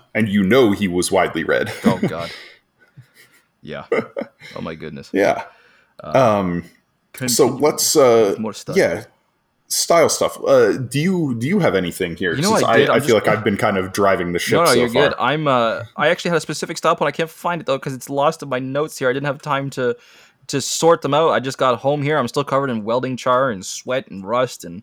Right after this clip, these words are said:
Speaker 2: I
Speaker 1: <laughs>
Speaker 2: will find it eventually. I don't think I'll find it right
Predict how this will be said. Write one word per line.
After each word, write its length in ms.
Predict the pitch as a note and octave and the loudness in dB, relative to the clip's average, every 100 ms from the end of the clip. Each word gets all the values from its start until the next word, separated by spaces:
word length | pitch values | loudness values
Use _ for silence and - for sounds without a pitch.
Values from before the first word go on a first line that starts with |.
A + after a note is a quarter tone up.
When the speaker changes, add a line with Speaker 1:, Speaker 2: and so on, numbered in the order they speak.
| - _ _ _ _ _ _ _ | -18 _ _ _ _ _ _ _
Speaker 2:
I 400 | B2+ C3+ C3+ C3+ | -8 -4 -4 -2
Speaker 1:
<laughs> 80 | C3 | -4
Speaker 2:
will 140 | C#3 | -4
find 400 | C3 - G3 G#3 | -8 -8 -8 -6
it 140 | F#3+ F#3 _ | -8 -10 _
eventually. 720 | D3 C3+ A#2+ B2 A#2+ - F#2 D#2+ | -14 -12 -8 -8 -8 -10 -14 -12
I 40 | |
don't 120 | G#2+ | -10
think 160 | A2 G#2 | -10 -10
I'll 80 | G#2 | -10
find 300 | - G2 F2 | -12 -14 -14
it 60 | |
right 320 | D2 D2 E2 | -14 -14 -14